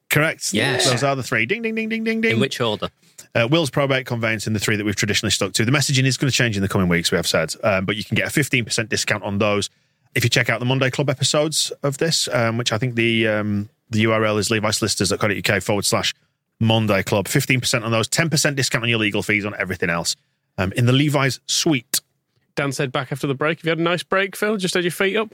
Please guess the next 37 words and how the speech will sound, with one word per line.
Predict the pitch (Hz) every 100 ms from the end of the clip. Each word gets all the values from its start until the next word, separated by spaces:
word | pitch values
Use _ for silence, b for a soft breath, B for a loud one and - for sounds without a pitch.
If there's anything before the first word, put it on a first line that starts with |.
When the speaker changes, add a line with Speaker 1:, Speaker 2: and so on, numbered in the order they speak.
| -
Speaker 3:
Nothing, | 185 185
not | 202
much | 202 -
going | 202 202
on? | 214 208 _ _ _ _ _
Speaker 2:
That's | 226
been | 277 254
quite | 117 87
nice. | 104 170 -
It, | 135 -
it, | 160 - _
um, | 160 170 170 156 _ _ _ _
it's | -
quite | - 107
laid | 104
back, | 151 -
minus | 135 131 120 -
not | 120
having | 117 110
to | -
do | 113 104 - -
ninety-two | 113 101 - 107
miles | 98 98 -
from | 101 92 - _ -
Goodison | 98 98 104
Park, | 90 95 104 -
but | 135 - _ _ _
well | 170 143
done. | 165
Michael's | 208 196 185 -
feet | - 185 -
look | 147
in | 151 131
very | 127 120
good | - -
shape, | 262 302
actually. | 147 - - 202